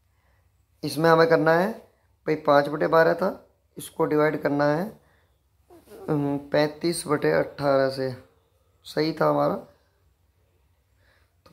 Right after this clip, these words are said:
पाँच बटे बारह गुणा अट्ठारह बटे पैंतीस, तो देखिए, पाँच सत्ते पैंतीस, छः दूनी बारह, छः तिया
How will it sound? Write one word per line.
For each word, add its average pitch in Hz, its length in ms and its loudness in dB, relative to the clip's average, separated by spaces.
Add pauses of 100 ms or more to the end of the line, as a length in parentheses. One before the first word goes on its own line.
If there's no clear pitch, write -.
(100)
पाँच 156 240 -2
बटे 156 240 -2
बारह 156 380 2 (840)
गुणा 143 300 -2 (200)
अट्ठारह 143 540 -6
बटे 143 300 -6 (1500)
पैंतीस, 139 540 -8 (1400)
तो 156 100 -2
देखिए, 151 280 -4 (140)
पाँच 160 400 0
सत्ते - 500 -6
पैंतीस, 156 800 -4 (1500)
छः 156 300 -4
दूनी 156 280 -6
बारह, 151 360 -2
छः 151 340 -8
तिया 151 380 -6